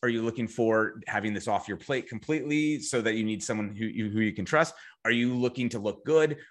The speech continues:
Are you looking to, uh, drive sales in that way?" So, like, you can kind of figure out what those pain points are so that you're coming forward. So when they're really caring about the trust of, "I have to make sure that the C E O is happy with this," then, you know, we spend a little more time maybe with process than we do about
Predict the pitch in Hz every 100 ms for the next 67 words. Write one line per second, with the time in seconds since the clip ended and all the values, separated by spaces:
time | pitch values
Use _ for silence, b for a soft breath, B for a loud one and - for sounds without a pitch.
0 | - 107 107 107 110 101 110 101 101 92
1 | 85 95 92 107 107 107 101 - 117 123
2 | 135 123 113 117 131 135 131 117 110 95
3 | - 123 110 120 131 123 127 113 107 98
4 | - - 107 98 101 101 139 131 131 110
5 | 101 104 92 101 98 101 - 110 101 95
6 | 107 101 - B B - 113 113 113 110
7 | 117 110 123 117 117 107 107 101 98 101
8 | 98 _ - - 113 - - 104 98 -
9 | 101 123 120 110 107 101 117 107 101 92
10 | 92 107 104 101 98 90 92 95 110 117
11 | 135 143 - 101 92 _ _ _ 101 95
12 | 95 110 101 - - 107 101 104 101 98
13 | - 104 101 95 90 92 87 101 95 90
14 | 90 82 95 92 85 95 92 80 92 90
15 | -